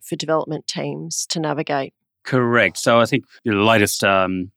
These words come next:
Speaker 2: uh, figures today actually from CoreLogic have shown eleven percent increase in construction costs over the last twelve months.
Speaker 1: Yeah,
Speaker 2: So that
Speaker 1: phenomenal.
Speaker 2: puts incredible challenges, developers and, uh, and our members. And so we've looked at a number of strategies to try and deal with this. Obviously, uh, procurement strategies are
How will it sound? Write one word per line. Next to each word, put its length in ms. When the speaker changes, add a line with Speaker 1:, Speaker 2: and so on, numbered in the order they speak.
Speaker 2:
uh, 100
figures 320
today 340
actually 260
from 180
CoreLogic 520
have 100
shown 240
eleven 320
percent 300
increase 440
in 120
construction 560
costs 320
over 100
the 60
last 320
twelve 280
months. 360
Speaker 1:
Yeah, 60
Speaker 2:
So 80
that 80
Speaker 1:
phenomenal. 120
Speaker 2:
puts 220
incredible 520
challenges, 680
developers 560
and, 100
uh, 120
and 140
our 200
members. 540
And 140
so 160
we've 220
looked 180
at 60
a 40
number 340
of 100
strategies 720
to 120
try 280
and 120
deal 200
with 120
this. 220
Obviously, 560
uh, 120
procurement 560
strategies 640
are 260